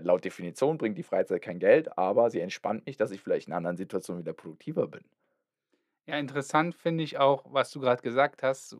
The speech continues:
Speaker 2: Ganz viele YouTube-Videos werden dir vorgeschlagen, „Kauf das oder mach das.“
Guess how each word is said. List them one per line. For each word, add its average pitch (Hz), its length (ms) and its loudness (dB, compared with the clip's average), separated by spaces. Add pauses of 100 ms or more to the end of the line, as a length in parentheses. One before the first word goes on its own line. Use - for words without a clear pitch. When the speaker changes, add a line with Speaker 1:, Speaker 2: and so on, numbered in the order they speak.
Speaker 2:
Ganz 139 240 -2
viele 131 200 -4
YouTube-Videos 123 840 -6
werden 120 160 2
dir 120 100 -4
vorgeschlagen, 120 760 -6
„Kauf 120 320 2
das 131 440 4
oder 107 140 -6
mach 117 280 -2
das.“ 131 280 0